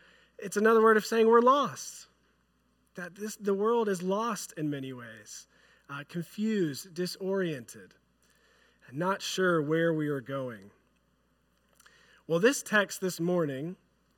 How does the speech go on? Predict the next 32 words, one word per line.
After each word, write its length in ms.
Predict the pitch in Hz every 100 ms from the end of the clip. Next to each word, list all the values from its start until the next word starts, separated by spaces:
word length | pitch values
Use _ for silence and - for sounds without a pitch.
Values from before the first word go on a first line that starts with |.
| _ -
shows 300 | 208 208 196
us 120 | 180
that 160 | 170
this 240 | 233 254 233
will 80 | 208
not 260 | 196 190
always 440 | 190 190 190 170 135
be 180 | 175
the 100 | 160
case. 540 | 156 151 104 - - - _ _ _ _ _ _ _ _ _ _ -
This 160 | 214 -
text 280 | 240 -
is 120 | 214 175
a, 100 | 170
a 100 | 170
promise 840 | 147 - 202 196 196 151 120 - -
that 160 | 175
there 220 | 196 196
is 160 | 180 156
hope, 420 | 208 233 - - _ _ _ _ _ _ _ _ -
that 100 | 170
there 140 | 190
is 100 | 190
a 80 | 180
bigger 520 | 151 196 202 208 202
picture 680 | - - 180 - 160 135 123 _ _ _ -
at 160 | 143 -
play. 240 | 151 127 98 _ _ _ _ _ _ _ _ _ _ _ _ -
And 140 | 151
that 220 | 185 208
bigger 220 | 185 196 175
picture 640 | - 233 - 160 147